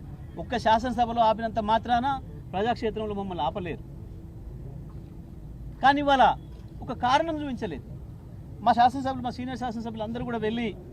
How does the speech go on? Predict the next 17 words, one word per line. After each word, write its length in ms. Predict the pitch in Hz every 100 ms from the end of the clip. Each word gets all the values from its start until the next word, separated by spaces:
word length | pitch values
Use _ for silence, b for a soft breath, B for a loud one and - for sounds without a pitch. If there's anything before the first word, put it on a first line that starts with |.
| - - - - -
హరీష్ 180 | 226
రావు 160 | 220 208
గారు, 140 | 208
కేటీఆర్ 340 | 208 196 202 208
గారు, 280 | 202 196 190 - - - -
మిగతా 220 | - 175
మిత్రులందరూ 460 | 208 196 185 185 208
కూడా, 120 | 202
తలసాని 340 | 175 180 196 196
గారు, 220 | 190 185 - B B
తలసాని 320 | 220 226 277 277
గారు 140 | 269
అయితే 200 | 269 294
స్ప-, 360 | - 226 247 247
స్పష్టంగా 420 | - 226 269 247
సభలోనే 380 | 233 254 285 254
అడిగినాడు, 340 | 214 180 123